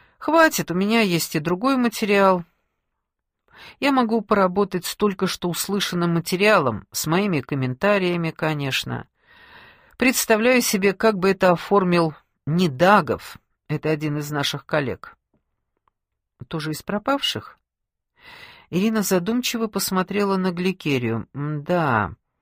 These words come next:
Если говорить откровенно, я немного рада, что не вижу его уже больше суток. Он редкая мразь.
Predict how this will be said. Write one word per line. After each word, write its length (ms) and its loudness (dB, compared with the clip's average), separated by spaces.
Если 360 -4
говорить 400 -2
откровенно, 540 -2
я 180 -2
немного 420 -4
рада, 260 0
что 200 -6
не 160 -2
вижу 280 -4
его 240 -2
уже 240 -2
больше 340 -4
суток. 540 -8
Он 420 -6
редкая 440 -4
мразь. 500 -4